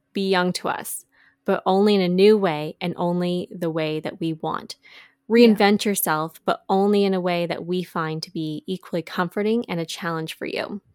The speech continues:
Speaker 2: Mm-hmm.
Speaker 1: Live out a narrative that we find interesting enough to entertain us, but not so crazy that it makes us uncomfortable."
Speaker 2: Yeah.
Speaker 1: And I feel like that really just encapsulates everything about fan culture.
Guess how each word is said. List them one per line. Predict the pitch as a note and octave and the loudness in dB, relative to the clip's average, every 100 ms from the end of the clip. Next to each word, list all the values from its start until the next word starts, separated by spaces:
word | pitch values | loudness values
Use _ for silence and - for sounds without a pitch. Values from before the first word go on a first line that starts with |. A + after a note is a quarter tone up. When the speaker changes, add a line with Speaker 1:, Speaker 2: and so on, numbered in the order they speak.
| - | -8
Speaker 2:
Mm-hmm. | A#3 G3 G3+ | -6 -4 2
Speaker 1:
Live | G#3 | 6
out | A3+ A3+ | 8 8
a | |
narrative | G#3 F#3 F3+ F3+ F#3 F3+ | 6 6 4 2 -2 -2
that | E3 - | -4 -2
we | F3+ E3+ E3+ E3 | -2 -2 -4 -8
find | - E3+ D#3+ | -8 -6 -2
interesting | - A3 A3 F#3+ - E3+ | 2 2 2 -4 -4 -8
enough | - D#3+ D#3 | -6 -8 -8
to | - | -10
entertain | D#3 D#3+ - G#3+ F3+ | -12 -12 -2 0 0
us, | D#3+ - - - _ | -4 -12 -20 -20 _
but | - | -6
not | F#3 F3+ F3 - | 0 0 0 -2
so | F3 | -6
crazy | - E3 D#3+ D#3+ | -4 -6 -4 -6
that | D#3 | -8
it | D3 | -8
makes | D3 - | -10 -12
us | D#3 | -12
uncomfortable." | D#3 D#3+ - F#3+ - - - _ _ _ _ _ _ _ _ | -12 -14 -16 -18 -16 -16 -18 _ _ _ _ _ _ _ _
Speaker 2:
Yeah. | G3+ F#3 F#3 _ _ - | -16 -16 -20 _ _ -4
Speaker 1:
And | F3+ | -2
I | E3+ | -2
feel | - F3+ | -2 -2
like | F3 E3 - | 0 -2 -2
that | D#3 D#3 | -2 -2
really | E3+ D#3+ D#3+ | -6 -6 -6
just | D#3 D3+ - - - _ _ _ _ _ - | -8 -8 -10 -10 -20 _ _ _ _ _ -6
encapsulates | F#3 E3+ - - F3+ - - E3 D#3 D#3+ - - - | -6 -6 -12 -8 -8 -8 -6 -6 -6 -6 -10 -8 -8
everything | E3 E3 D#3+ - D#3+ D#3+ A#3 | -6 -8 -10 -12 -12 -10 -12
about | D#3+ D#3+ D#3 D#3 - - | -10 -8 -8 -10 -14 -20
fan | _ A3 A3 A#3 | _ -2 0 0
culture. | - - - - - | -4 -12 -8 -8 -8